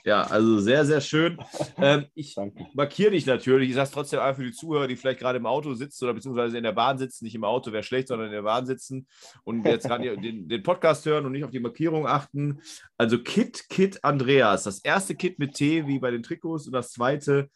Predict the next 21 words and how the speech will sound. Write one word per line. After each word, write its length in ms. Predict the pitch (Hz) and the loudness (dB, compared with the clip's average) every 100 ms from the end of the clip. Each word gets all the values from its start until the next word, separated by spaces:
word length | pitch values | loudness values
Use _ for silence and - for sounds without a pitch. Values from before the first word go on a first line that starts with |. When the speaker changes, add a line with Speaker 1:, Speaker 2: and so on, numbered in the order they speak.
| _ - | _ -12
Speaker 1:
ist 280 | 113 - | -12 -4
D, 260 | 117 127 135 | 2 2 2
äh, 460 | - 113 117 113 113 _ _ - | 0 0 0 0 -4 _ _ -6
wie, 260 | 110 110 98 | -2 -2 -2
ja, 200 | 92 87 - | -2 -2 -4
Kit 200 | - 131 | -4 -4
für 160 | - 117 | -2 -4
Kind. 380 | - 110 85 - | 0 0 -2 -8
Also 180 | 82 90 | -10 -6
Kit, 240 | 156 156 | -4 -2
Kit, 380 | 123 156 - - | 0 -2 -4 -12
in 140 | 104 | -8
dem 140 | 110 107 | -4 -2
Sinne 240 | 113 113 | 2 2
Speaker 2:
Genau. 120 | 101 101 | 2 -2
Speaker 1:
Trikot-Kind, 640 | - 107 120 135 143 - _ | -4 -2 0 0 -2 -12 _
Andreas. 680 | 107 104 104 90 78 - _ - | -4 0 0 0 -2 -8 _ 0
Speaker 2:
Ja. 220 | 107 113 - _ _ _ | 2 2 0 _ _ _
Genau, 280 | 110 117 117 | 2 4 4
Speaker 1:
Ähm, 60 | 107 | 2
ja. 60 | 110 | 0